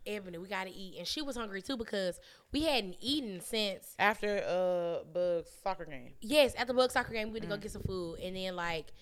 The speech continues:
Speaker 1: we didn't eat after that. And so I was like, "Ebony, like, we need to go get some food because, like, we're about to die." And we were still planning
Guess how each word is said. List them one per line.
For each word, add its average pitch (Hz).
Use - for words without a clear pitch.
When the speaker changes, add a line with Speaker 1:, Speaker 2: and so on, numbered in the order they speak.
Speaker 1:
we 254
didn't 240
eat 339
after 202
that. 247
And 202
so 233
I 233
was 247
like, 185
"Ebony, 220
like, 175
we 240
need 254
to 202
go 190
get 180
some 165
food 254
because, 196
like, 160
we're 226
about 208
to 139
die." 185
And 175
we 240
were 233
still 247
planning 240